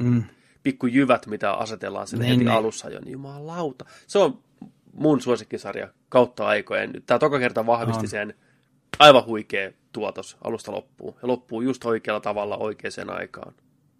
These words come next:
Speaker 2: Perfection.
Speaker 1: Ja jäätävää käsikirjoitusta. Just toi, mitenkä niitä, just niitä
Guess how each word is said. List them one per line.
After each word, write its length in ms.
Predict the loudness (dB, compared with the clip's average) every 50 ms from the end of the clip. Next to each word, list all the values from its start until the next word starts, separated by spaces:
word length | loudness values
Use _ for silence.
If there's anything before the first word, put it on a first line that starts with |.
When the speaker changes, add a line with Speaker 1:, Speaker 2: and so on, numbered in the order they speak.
| _ _ _ _ _ _
Speaker 2:
Perfection. 720 | -4 -2 -2 -2 -4 -2 -4 -4 -4 -4 -10 -10 -10 -10 -10 -12
Speaker 1:
Ja 60 | -16 -20 _ _ _ _ _ _ _ _ _ _ _ _ _ _ _ _ _ _ _ _ _ _ _ _ _ 0
jäätävää 480 | 2 4 4 4 6 6 6 6 4
käsikirjoitusta. 680 | 4 -2 -2 -2 -4 -4 -4 -4 -4 -6 -6 -4 -2 2
Just 240 | 2 2 2 0 -4 -10 -10 -10 _ 0 4
toi, 200 | 6 6 8 8
mitenkä 480 | 6 4 4 4 2 4 4 2 2
niitä, 280 | 4 0 2 2 2 2
just 240 | 2 0 0 -2 -4
niitä 300 | -4 -2 -2 -2 -2